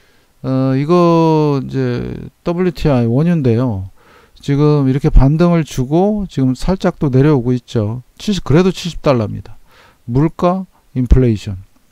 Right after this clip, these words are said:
꼭 확인을 하셔야 됩니다. 이거는 원유가 차지하는 비중이 되게 크기 때문에, 예, 이게 뭐 이제 육십 달러, 뭐 오십 달러 이렇게 내려가면은 물가가 어느 정도 크게 이제 자극을 안 할 건데 아직도 칠십 달러예요.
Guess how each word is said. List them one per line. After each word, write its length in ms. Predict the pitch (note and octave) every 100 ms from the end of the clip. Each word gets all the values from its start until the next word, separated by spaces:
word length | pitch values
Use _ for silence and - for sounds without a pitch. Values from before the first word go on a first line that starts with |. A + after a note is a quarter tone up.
| _ _ _ - _ _
꼭 280 | F3+ F3+ E3 - _ -
확인을 380 | - F3 E3+ C#3+
하셔야 340 | G3 F#3+ F#3+
됩니다. 320 | C3+ G#2+ G2
이거는 340 | A#2+ C#3+ C3 A2
원유가 380 | A#2 D#3+ F3 E3+
차지하는 540 | - G3 F#3+ E3+ D#3
비중이 360 | B2+ A#2 B2+ B2+
되게 220 | A#2 A2
크기 300 | - F3 E3
때문에, 560 | - B2 B2+ F#2 A2 - _ _ _ A#2
예, 280 | G#2+ F#2 - - _ -
이게 280 | C3 C#3 F3
뭐 200 | D#3+ C#3+
이제 340 | B2+ B2 A2+ - _ -
육십 340 | B2+ - A2
달러, 440 | D#3 B2 A#2 C3+ C#3
뭐 160 | A2+
오십 320 | A#2+ C3 E3
달러 220 | - C#3+ C3+
이렇게 200 | B2+ G#2+
내려가면은 880 | A#2 D#3+ F3 D#3 A#2+ G#2+ C3+ A2 F#2 _ _ _ _ _ _
물가가 420 | A#2+ C#3+ E3 E3 C#3
어느 180 | C#3+
정도 560 | D3 D3+ A#2 G#2+ B2+ D3+
크게 240 | - D#3 D3
이제 160 | C3
자극을 420 | A#2+ - B2+ D3+ C#3+
안 120 | A#2
할 100 | A#2
건데 300 | A2+ G#2+ B2+
아직도 360 | G#2 D3+ E3+
칠십 340 | - F#3+ F3 -
달러예요. 480 | B2 A2 G#2 A2